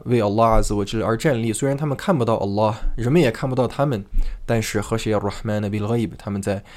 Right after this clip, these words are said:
幽玄中，在秘密中敬畏至人主，并且，呃，最后第五个这样的描述是他们带着一颗قلب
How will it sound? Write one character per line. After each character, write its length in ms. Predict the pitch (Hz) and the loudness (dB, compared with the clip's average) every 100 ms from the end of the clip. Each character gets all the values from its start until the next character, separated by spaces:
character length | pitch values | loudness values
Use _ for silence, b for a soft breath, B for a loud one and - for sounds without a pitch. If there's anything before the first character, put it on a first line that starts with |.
| B B B | B B B
幽 160 | 131 143 | 0 0
玄 260 | - 95 98 | 2 -4 -2
中， 260 | 101 95 - - | -4 -6 -10 -10
在 160 | 107 | -4
秘 140 | 110 147 | -2 0
密 160 | 107 | 0
中 180 | 101 104 | -2 -4
敬 220 | 104 117 | -4 -4
畏 100 | 104 | -4
至 180 | 101 - | -4 -4
人 180 | 98 107 | -4 -4
主， 180 | 101 92 B B - | -6 -10 B B -4
并 160 | 123 | -2
且， 320 | 107 107 87 - b b b - | 0 -2 -4 -6 b b b -4
呃， 180 | 98 | -4
最 220 | - 123 110 | 0 2 2
后 180 | 120 | 2
第 160 | 104 123 | 2 0
五 160 | 101 95 | 0 0
个 340 | 98 98 - - - - _ - - - | 0 -2 -4 -16 -20 -20 _ -20 -20 -8
这 100 | 113 | -2
样 80 | 104 | -2
的 60 | |
描 220 | 98 92 101 | 0 -2 -2
述 180 | - | -2
是 140 | 104 101 | -2 -2
他 100 | 107 | -4
们 100 | 101 | -2
带 160 | 107 | -2
着 80 | 98 | 0
一 120 | 101 | -2
颗 360 | 101 - 107 104 b b b b b b | -4 -2 0 0 b b b b b b
قلب 500 | 117 113 101 107 104 | 2 2 2 0 -2